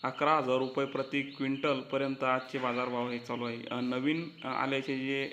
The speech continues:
अ, आपलं जुन्या आल्याचे जे बाजारभाव आहे ते अकरा हजारपर्यंत चालू आहे आणि नवीन आल्याचे बाजारभाव आहे ते, अ, पंधराशे ते अडीच हजारपर्यंत, अ,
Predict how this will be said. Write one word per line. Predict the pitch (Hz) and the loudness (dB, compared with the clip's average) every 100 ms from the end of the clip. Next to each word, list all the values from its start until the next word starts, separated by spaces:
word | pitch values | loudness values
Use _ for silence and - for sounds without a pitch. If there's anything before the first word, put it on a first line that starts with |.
| - | -4
अ, | |
आपलं | 127 127 123 131 | -2 0 0 0
जुन्या | 123 131 143 156 | -2 2 4 4
आल्याचे | 147 143 143 143 | 4 4 2 0
जे | 135 139 | 2 2
बाजारभाव | 135 135 139 135 135 | 4 4 4 2 4
आहे | 139 131 120 - - - - - | 4 2 -2 -8 -18 -20 -12 4
ते | |
अकरा | 139 135 170 160 | 4 6 6 6
हजारपर्यंत | 135 139 135 139 135 | 8 4 4 2 2
चालू | 131 135 139 | 2 4 4
आहे | 139 | 2
आणि | 139 139 | 2 0
नवीन | 135 135 139 160 | 0 2 4 6
आल्याचे | 147 147 143 143 | 4 4 0 2
बाजारभाव | 139 139 139 135 131 | 2 4 2 4 4
आहे | 135 135 | 4 4
ते, | 135 143 160 180 - - - - - | 0 2 2 0 -8 -18 -20 -18 -2
अ, | 135 135 | 2 4
पंधराशे | 135 139 143 156 160 165 165 | 4 4 4 6 2 4 2
ते | 165 - 156 160 | 2 0 2 6
अडीच | 156 147 147 | 6 4 2
हजारपर्यंत, | 131 131 131 139 139 135 139 | 4 4 4 2 2 0 0
अ, | 147 | -2